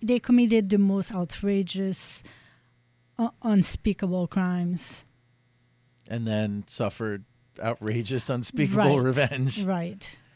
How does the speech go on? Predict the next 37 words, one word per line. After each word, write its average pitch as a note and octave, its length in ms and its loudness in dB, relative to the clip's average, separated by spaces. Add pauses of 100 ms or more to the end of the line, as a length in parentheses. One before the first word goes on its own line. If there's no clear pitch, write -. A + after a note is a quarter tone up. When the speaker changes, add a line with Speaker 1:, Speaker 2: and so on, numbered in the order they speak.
(260)
Speaker 2:
So, D3+ 360 2
so F3+ 140 -4
you G3+ 100 -2
didn't G3+ 160 -2
really D3 220 2
have C#3+ 240 4
to D3 100 0
imagine B2 380 0
too D3 160 -4
much B2+ 260 0
to B2+ 80 -4
write C3+ 240 4
the A#2 80 0
horror B2 300 2
part. G2 380 -2
<laughs> A#2+ 60 -6 (300)
Speaker 1:
Exactly. C4 560 4
Yeah, G#3 400 2
I've A#3 200 0
seen A#3 280 0
quite G#3 400 0
a G#3+ 80 0
few A3+ 280 0
things. G3 580 -2 (360)
Um, G3+ 380 0 (140)
and C4+ 160 4
growing G4 300 0
up D#4 160 0
in C4+ 100 4
Haiti, B3 400 0
you G#3+ 180 2
know, A3+ 200 4
you A#3 220 2
see - 320 -2
those B3 280 0
things G#3+ 400 -2
and F#3+ 240 0